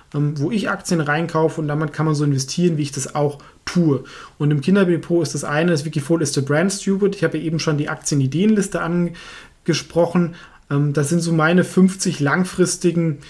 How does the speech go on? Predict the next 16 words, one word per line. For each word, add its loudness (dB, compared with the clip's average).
ähm, 0
Aktienideen 2
drin, 4
die 4
ich -2
auch -2
alle 2
selber 4
habe. 2
Findet 4
ihr, 0
wie -4
gesagt, 0
auf -8
der 0
Webseite, 0